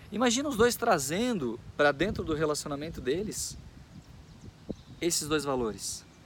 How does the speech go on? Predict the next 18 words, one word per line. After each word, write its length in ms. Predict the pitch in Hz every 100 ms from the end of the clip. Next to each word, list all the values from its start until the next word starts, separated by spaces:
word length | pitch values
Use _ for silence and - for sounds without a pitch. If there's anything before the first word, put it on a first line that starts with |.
| - - - 127
Imagina 420 | 127 120 110 165
num 140 | 240
dia 160 | 170 170
de 100 | 143
Grenal, 540 | 127 110 117 165 135
eles 160 | 113 110
trazendo 460 | 120 113 123 175
pra 120 | 214 185
dentro 240 | 151 - 139
dos 160 | 120
relacionamentos 840 | 123 120 151 135 123 160 202 226 - - - -
esses 240 | 196 185 160
dois 180 | 147 131
valores. 540 | 127 120 98 - - - - - - - - - -
A 80 |
possibilidade 760 | - 185 208 185 156 135 151 151
de 80 | 139
conflitos 720 | 143 131 143 202 202 -